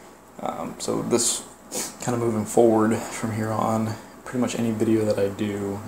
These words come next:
on YouTube is probably gonna be a commentary. So what I'm gonna do, in addition to the commentary, is actually upload the video,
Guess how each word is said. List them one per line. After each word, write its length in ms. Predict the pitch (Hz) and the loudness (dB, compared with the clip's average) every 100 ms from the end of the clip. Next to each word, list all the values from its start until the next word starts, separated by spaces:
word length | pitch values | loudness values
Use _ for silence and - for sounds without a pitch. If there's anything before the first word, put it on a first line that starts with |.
| - | -8
on 400 | 104 98 98 98 | -4 -4 -4 -4
YouTube 540 | 101 - 107 101 98 98 - - - - - - - - 123 | -4 -2 -2 0 -4 -6 -14 -20 -20 -20 -20 -20 -20 -12 -8
is 120 | 107 | -2
probably 300 | - 107 101 | 4 4 4
gonna 120 | 101 | 0
be 100 | 95 | 0
a 40 | |
commentary. 640 | - 98 - - - - - | -2 -4 -4 -2 -2 -2 -4
So 160 | - 104 | 0 2
what 100 | 101 | 2
I'm 80 | |
gonna 160 | 98 101 | 0 0
do, 440 | 107 107 101 - - - - - | 0 2 0 -2 -6 -20 -20 -8
in 60 | 110 | -4
addition 300 | 104 196 107 | -2 -2 -2
to 80 | - | -4
the 60 | |
commentary, 720 | - 110 107 - 92 98 95 | 0 2 2 0 0 0 0
is 280 | 87 95 92 | -2 -2 -2
actually 440 | - - - 87 101 | -2 -2 -2 -2 0
upload 320 | 98 - 156 | 0 -2 -4
the 180 | 151 98 | -4 -2
video, 480 | 98 87 90 101 | 2 2 2 -2